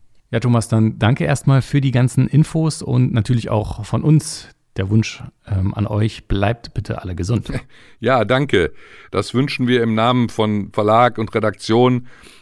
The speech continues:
Speaker 2: auch euch, dem Team von Podnews und natürlich all unseren Hörerinnen und Hörern und Leserinnen und Lesern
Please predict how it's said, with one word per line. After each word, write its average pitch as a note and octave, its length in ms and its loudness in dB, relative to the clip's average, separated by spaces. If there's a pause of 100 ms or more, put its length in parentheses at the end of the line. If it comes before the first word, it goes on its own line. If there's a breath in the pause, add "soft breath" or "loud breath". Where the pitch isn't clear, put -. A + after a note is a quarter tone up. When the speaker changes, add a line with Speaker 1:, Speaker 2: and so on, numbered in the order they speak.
Speaker 2:
auch A#2 320 4
euch, C#3 400 2
dem G2+ 180 -2
Team A2 240 -4
von B2 220 -4
Podnews G#2 580 -2
und C3+ 280 -2
natürlich B2 540 -2 (760)
all B2+ 240 2
unseren A2 460 0
Hörerinnen A2+ 520 0
und F2 140 -6
Hörern C3 400 2
und F#2+ 160 -8
Leserinnen A2 480 0
und E2+ 140 -6
Lesern A2 460 0